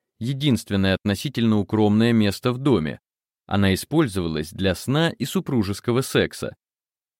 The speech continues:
Большинство кроватей хорошего качества изготовлялось из дерева, наиболее дорогие украшались декоративными металлическими накладками.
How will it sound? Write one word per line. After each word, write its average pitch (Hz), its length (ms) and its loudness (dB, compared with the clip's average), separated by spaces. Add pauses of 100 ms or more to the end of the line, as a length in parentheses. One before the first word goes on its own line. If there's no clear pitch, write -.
(100)
Большинство 120 580 0
кроватей 104 540 2
хорошего 104 460 0
качества 104 560 -2
изготовлялось 104 760 0
из 143 200 -4
дерева, 101 500 0 (240)
наиболее 98 560 4
дорогие 95 560 0
украшались 98 560 0
декоративными 120 840 -2
металлическими 127 800 -2
накладками. 104 800 0